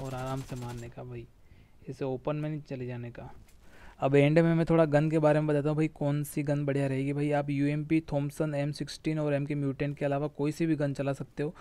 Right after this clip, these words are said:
और सबसे बढ़िया गन रहेगी एम सेवन सिक्स टू, हाँ, एक्सेप्ट ड्रॉप गन्स।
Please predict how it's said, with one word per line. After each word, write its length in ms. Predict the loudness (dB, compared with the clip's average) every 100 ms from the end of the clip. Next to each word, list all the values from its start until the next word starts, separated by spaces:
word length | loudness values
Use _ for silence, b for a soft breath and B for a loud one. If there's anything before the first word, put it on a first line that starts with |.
| B B -6
और 80 | -6
सबसे 280 | -6 -4 -2
बढ़िया 240 | 0 0
गन 160 | 0 0
रहेगी 200 | 0 0
एम 200 | 0 -2
सेवन 280 | -4 -4
सिक्स 340 | -6 -10 -12 -12
टू, 180 | -10 -10 -12 b b b b -14 -6
हाँ, 260 | -4 -2
एक्सेप्ट 560 | -4 -4 0 0 -2 -4
ड्रॉप 400 | -2 2 2 0 -16 -18 -2
गन्स। 500 | 0 0 -2 -10